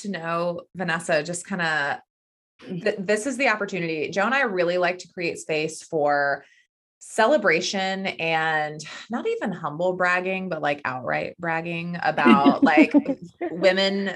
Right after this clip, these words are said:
Speaker 1: s-, s-, and their success, because we feel like we have to sandwich it between struggle, because otherwise, you know, like, culturally, we're not worthy of success without, like, so much fucking shit. And I
Speaker 2: <laughs>
Speaker 1: think you, you've been through your, your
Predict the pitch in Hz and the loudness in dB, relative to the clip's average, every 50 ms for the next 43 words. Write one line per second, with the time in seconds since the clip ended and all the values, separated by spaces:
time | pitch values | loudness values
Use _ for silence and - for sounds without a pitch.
0 | - - - - - - - - - 196 - - - 190 190 185 180 170 165 175 | -8 -12 -12 -12 -12 -12 -14 -14 -16 -16 -12 -6 -2 0 2 2 4 2 2 0
1 | - - 165 - - - - - 143 143 165 190 - - - 160 151 151 151 196 | 0 -4 -4 -4 -6 -6 -2 0 2 2 2 0 -4 -8 -8 -6 -6 -6 -4 -4
2 | 175 156 160 151 151 - 175 147 147 151 156 156 160 160 170 170 156 160 156 - | -4 -4 -4 -6 -4 -2 0 2 2 2 2 0 -2 -4 -2 -2 -2 -2 -2 -6
3 | - - - - 147 143 151 156 156 165 160 175 143 - 160 165 - - 165 160 | -14 -12 -10 -10 -10 -8 -4 -4 -4 -2 -2 -2 -2 -2 -4 -6 -6 -8 -8 -8
4 | 156 - - - - 139 135 135 135 156 151 160 160 151 139 143 170 143 - - | -10 -12 -12 -8 -4 -4 -4 -2 -2 -2 -2 -2 -2 -4 -4 -6 -6 -6 -6 -6
5 | 143 147 151 151 147 143 143 151 147 147 143 - - 160 147 143 143 135 135 - | -6 -4 -4 -2 -2 0 0 -2 -4 -4 -6 -6 -6 -6 -4 -4 -4 -4 -6 -8
6 | - - - 175 165 165 - 160 147 143 147 143 143 135 143 156 156 147 117 - | -12 -6 -4 -2 -2 -2 0 0 0 0 0 0 -2 -2 -2 -2 -2 -2 -2 -2
7 | - - 127 135 131 160 139 92 104 170 - 156 - - - 135 131 135 - - | -4 -4 -4 -4 -4 -4 -4 -6 -6 -6 -8 -10 -8 -4 -2 -2 -2 -2 -4 -6
8 | 156 - 131 - 277 240 208 98 - - - - - - - 165 151 156 156 156 | -4 -2 0 2 2 0 -2 -4 -8 -10 -10 -12 -4 0 2 2 2 2 0 -2
9 | 147 - - - 151 - - - 139 139 - - 139 123 135 170 202 - - - | -4 -4 -4 -4 -4 -2 -4 -4 -6 -6 -6 -2 0 0 0 0 -2 -4 -2 2
10 | 285 277 220 - 330 339 330 - 185 190 190 196 208 - - - 202 - 202 185 | 2 2 4 6 6 4 4 4 4 4 4 4 4 2 0 0 0 0 2 2
11 | 185 180 175 98 131 180 180 196 180 175 196 180 190 185 185 180 165 165 165 160 | 4 4 2 2 2 0 0 0 0 0 -2 -2 -2 -2 -2 0 2 2 2 2
12 | 151 - 180 170 165 156 156 156 156 | 0 -2 -2 0 0 0 0 -2 -4